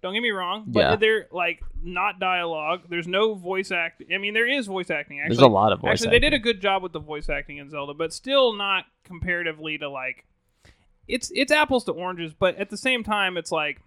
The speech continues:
Speaker 1: you know,
Speaker 2: I don't know.
Speaker 1: I
Speaker 2: I
Speaker 1: feel like Zelda isn't just, like, a super easy game to pick up and
Speaker 2: It's
Speaker 1: play.
Speaker 2: definitely
Speaker 1: You
Speaker 2: not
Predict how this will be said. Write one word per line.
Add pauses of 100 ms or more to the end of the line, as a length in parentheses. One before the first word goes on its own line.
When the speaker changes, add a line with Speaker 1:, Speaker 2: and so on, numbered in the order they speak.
(920)
Speaker 1:
you
know, (460)
Speaker 2:
I
don't
know. (100)
Speaker 1:
I
Speaker 2:
I
Speaker 1:
feel
like
Zelda
isn't
just,
like,
a
super
easy
game
to
pick
up
and
Speaker 2:
It's
Speaker 1:
play.
Speaker 2:
definitely
Speaker 1:
You
Speaker 2:
not